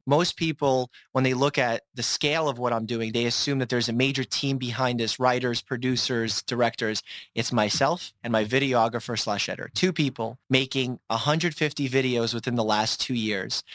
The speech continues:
consistently posting at the times we promised to deliver the content,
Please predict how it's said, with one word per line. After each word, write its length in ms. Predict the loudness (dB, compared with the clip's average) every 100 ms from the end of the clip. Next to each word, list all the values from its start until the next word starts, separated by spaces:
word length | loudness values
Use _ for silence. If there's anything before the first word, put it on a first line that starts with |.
| -12 0
consistently 760 | 0 2 0 0 0 0 0
posting 460 | 2 2 2 0 0
at 60 |
the 80 | -2
times 400 | -2 0 0 0
we 100 | -4
promised 460 | 0 0 0 -2 -4
to 80 | -4
deliver 340 | -2 0 -2
the 80 | -4
content, 540 | 0 0 0 -4 -4